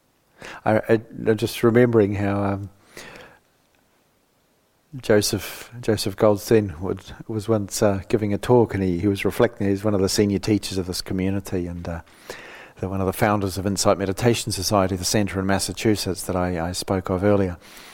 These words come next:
And he, he was saying how, imagine what it would be like if our thoughts were projected onto the scre-, onto a screen behind us and everybody else could see them. You know?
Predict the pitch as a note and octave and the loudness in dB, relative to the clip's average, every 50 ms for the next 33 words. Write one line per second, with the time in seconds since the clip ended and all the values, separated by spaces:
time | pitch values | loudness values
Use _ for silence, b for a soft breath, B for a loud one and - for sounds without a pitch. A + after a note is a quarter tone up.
0 | B B B B B B G#2+ A2+ G#2+ A2+ A#2+ A#2 A2+ A#2 A2 A#2 A#2+ A#2 A2+ G2+ | B B B B B B 0 2 4 6 6 6 6 6 6 6 8 8 6 6
1 | - - C#3 C3+ C3 B2+ A#2+ A2+ A#2 B2 A#2+ A2+ B B B B B B B2+ A#2+ | 6 4 4 4 4 2 0 2 2 2 2 0 B B B B B B 4 4
2 | C#3 D3 D#3+ - - F3+ F3 E3+ E3+ E3 E3+ D#3 C#3 B2+ B2 C3 B2+ A2 - - | 6 4 4 2 2 2 4 4 4 2 2 2 4 4 4 4 2 2 0 -4
3 | - - A2 G#2 G2 - - - B2 A#2+ A#2+ - - - - G2+ F#2 - - G2+ | -2 0 0 0 0 -2 2 4 6 6 4 2 -2 -4 -4 -4 -4 -2 -4 -6
4 | F#2 - A2+ A#2 A#2 - - - G2 F2+ F#2+ F#2 F2+ - G2+ F#2+ F#2 - - - | -2 2 2 2 2 0 -6 -6 -4 -2 -2 -2 -2 -2 -2 -2 -2 -2 -4 -4
5 | - A#2 A2+ - - G#2 - G2 F#2+ - - - - A2 G#2+ G#2+ G#2 F#2+ F#2+ F#2 | 0 0 0 0 0 -4 -4 -2 -2 -2 -2 0 0 0 0 0 0 0 0 0
6 | F#2 G2+ G#2 G2+ G2 F2+ D2+ - - - - F#2 F#2+ G2+ G2+ A2 A2 A2+ A2 A2 | 0 0 0 0 -2 -2 -4 -4 -4 -6 -4 -2 -2 -2 0 2 4 4 6 6
7 | G#2+ G#2+ - - - F#2+ - - - A2 G#2+ G2+ F2 D#2+ C2+ - - _ b b | 4 4 2 -4 -8 -6 -4 0 2 2 2 2 0 -2 -4 -8 -16 _ b b
8 | b b b b b b b b b b b b b b b b b b b b | b b b b b b b b b b b b b b b b b b b b
9 | b b b b _ - - A#2+ B2+ A2 G2+ G#2 A#2 C#3+ E3 | b b b b _ -4 0 2 4 4 4 4 4 2 2